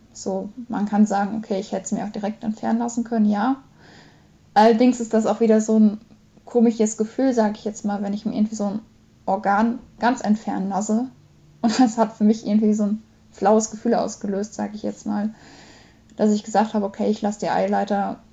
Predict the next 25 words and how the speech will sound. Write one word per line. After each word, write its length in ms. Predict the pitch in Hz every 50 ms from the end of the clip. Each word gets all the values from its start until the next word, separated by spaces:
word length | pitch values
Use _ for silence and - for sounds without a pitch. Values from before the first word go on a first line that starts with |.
| _ _ _ _ -
durchtrennen 520 | - 208 214 - - - - 214 220 220 214
und 120 | 214 208
zunähen. 440 | - - 254 254 269 269 262 285 285 - _ _ _ _ _ _ _ _ _ _ _ _ _ _ _ _ _ _ - - - -
Die 80 | - 220
Methode 600 | 220 220 220 - - 226 233 233 240 240 226 220
der 180 | 226 220 226 220
O 40 | 214
P 260 | - - 233 220 208
hat 140 | 214 214 -
der 100 | - 185
Arzt 220 | 202 208 - -
einem 160 | - 208 208
freigestellt, 680 | - - 208 214 254 - 277 - - 247 247 254 247 - - _ _ _ _ _ _ _ _ _ _ -
also 340 | - 202 214 208 196 208 220 -
alles 300 | - - 202 220 220 -
für 80 | - 214
denselben 340 | 214 214 208 208 208 208 214
Preis 320 | - - 202 - 226 233
auch. 220 | - 214 214 214
Ich 180 | 220 214 214 -
habe 100 | 202 - - - - - - - - - - - - - - - - - - - _ _ _ _ _ _ _ _ _
ungefähr 640 | - 226 233 240 240 247 233 - 247 226 226 226 214
sechshundertachtzig 880 | 214 - 220 220 - - 208 202 190 - - 214 - - 214 214 - -
Euro 220 | - 226 254 262
bezahlt 500 | 247 247 233 - - 247 233 240 240 233